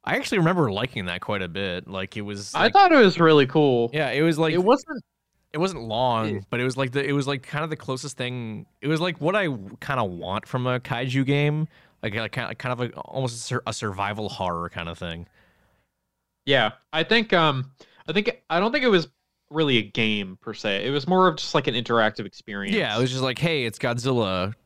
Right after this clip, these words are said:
Speaker 1: Run from Godzilla."
Speaker 2: Yeah, 'cause I think basically all you did was, it was the Halo jump, and then you kinda just wandered around.
Speaker 1: Yeah. Like, I, I think, I
Speaker 2: And
Speaker 1: think
Speaker 2: you
Speaker 1: your goal
Speaker 2: just
Speaker 1: was to, like, look for survivors or something.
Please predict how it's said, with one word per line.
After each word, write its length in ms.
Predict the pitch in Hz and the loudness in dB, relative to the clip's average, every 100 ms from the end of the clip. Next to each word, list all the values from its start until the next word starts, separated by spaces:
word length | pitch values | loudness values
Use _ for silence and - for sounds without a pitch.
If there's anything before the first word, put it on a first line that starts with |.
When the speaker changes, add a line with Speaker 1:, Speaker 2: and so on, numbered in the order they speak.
| _ - | _ -14
Speaker 1:
Run 280 | 117 117 120 | -6 -4 -4
from 200 | 123 120 | -4 -2
Godzilla." 560 | 113 104 98 92 90 - _ _ _ _ _ _ - | -2 -2 -2 -4 -6 -12 _ _ _ _ _ _ -2
Speaker 2:
Yeah, 360 | 127 113 104 - | 2 4 2 -2
'cause 180 | 165 151 | 0 4
I 120 | 180 | 4
think 260 | 214 220 - | 4 0 2
basically 440 | 151 147 147 139 | 2 2 2 4
all 200 | 120 123 | 4 4
you 140 | 117 110 | 2 2
did 220 | 110 107 | 2 2
was, 300 | 107 104 101 | 0 -2 -4
it 60 | |
was 180 | 107 107 | -8 -8
the 100 | 104 | -2
Halo 260 | 123 135 131 | 0 2 0
jump, 280 | 127 123 117 | 2 0 0
and 40 | |
then 80 | 110 | 0
you 100 | 107 | 0
kinda 200 | 123 113 | -2 -2
just 180 | 107 - | -4 -4
wandered 460 | 104 107 107 107 | -2 0 0 0
around. 540 | 101 101 101 101 101 101 | 2 2 2 0 -2 -4
Speaker 1:
Yeah. 480 | 92 87 82 80 92 _ - | -4 -4 -4 -6 -10 _ -12
Like, 140 | 101 - | -10 -4
I, 140 | 127 | -2
I 20 | |
think, 140 | 127 139 | -2 0
I 40 | |
Speaker 2:
And 300 | 107 104 143 | 2 2 2
Speaker 1:
think 160 | 180 165 | 0 0
Speaker 2:
you 60 | |
Speaker 1:
your 40 | 123 | 0
goal 200 | 127 120 | 2 2
Speaker 2:
just 80 | |
Speaker 1:
was 100 | 123 | 0
to, 80 | - | 0
like, 200 | 117 - | -6 -4
look 200 | 107 107 | -4 -4
for 240 | - 110 101 | 0 0 0
survivors 640 | 101 87 85 85 82 85 | -4 -2 -2 -4 -4 -6
or 100 | 82 | -6
something. 440 | 90 87 85 85 | -6 -6 -8 -10